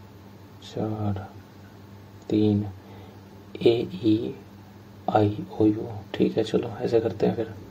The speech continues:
रोड चार एक, ओके। reduce पे कैसे लिखेंगे? अठारह, दो, चार, पाँच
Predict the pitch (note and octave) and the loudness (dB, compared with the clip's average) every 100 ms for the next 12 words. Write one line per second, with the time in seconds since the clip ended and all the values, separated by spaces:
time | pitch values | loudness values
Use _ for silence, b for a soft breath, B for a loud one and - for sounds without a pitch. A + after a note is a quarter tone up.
0 | - B B B B B - B2 G#2+ G#2 | -18 B B B B B -6 4 6 6
1 | G2 G2 - G#2+ G#2 G#2 G#2 - - - | 2 -4 -2 4 4 4 2 0 -14 -18
2 | - - - A#2+ - A2+ G#2 - - B | -20 -8 0 2 4 2 -2 -16 -20 B
3 | B B B B A#2+ B2 A#2+ B2 A#2+ A2 | B B B B 8 8 8 6 4 4
4 | A2+ A2 A2 A#2+ B2 - - - - - | 4 4 0 -2 -6 -18 -20 -20 -20 -8
5 | G2 - A2 A#2+ B2+ A#2 G2+ - - - | -4 8 10 10 8 4 -4 -16 -20 -20
6 | - - - - - - G#2+ A2 A2+ A2+ | -20 -20 -20 -20 -6 4 10 12 12 8
7 | - - - - - - - - G#2+ G#2 | 2 -14 -20 -20 -20 -20 -18 0 4 8
8 | G#2 G#2+ G#2+ G2 - - - - - - | 8 6 2 -4 -16 -20 -20 -20 -20 -20
9 | - - - G#2+ G#2 G2+ | -20 -6 0 4 4 4